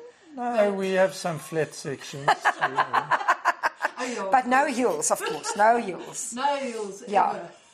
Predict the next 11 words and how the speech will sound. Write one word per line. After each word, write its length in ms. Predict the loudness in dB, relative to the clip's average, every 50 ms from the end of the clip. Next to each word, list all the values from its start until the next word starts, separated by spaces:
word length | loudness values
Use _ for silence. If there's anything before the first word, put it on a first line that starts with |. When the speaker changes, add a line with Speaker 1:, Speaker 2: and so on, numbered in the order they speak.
| _ _ -14
Speaker 2:
ever. 600 | -14 -14 -14 -12 0 2 2 2 4 2 -2 -2 -2
<laughs> 400 | -8 -14 -12 -12 -12 -12 -10 -4
But, 260 | 0 2 2 2 0 -8 -12 -12 -14 -14 -14 -12
yeah, 360 | -4 -2 0 0 0 -2 -4
how 340 | -4 -8 -12 -8 -4 -4 -4
do 80 | -4 -6
you, 400 | -14 -14 -14 -14 -14 -12 -12 -14 -14 -8 -8
I, 160 | -8 -8 -8 -10 -12 -10
I 100 | -6 -6 -6
always 360 | -6 -6 -6 -6 -8 -10 -8
wonder, 460 | -6 -6 -6 -6 -6 -8 -8 -8 -10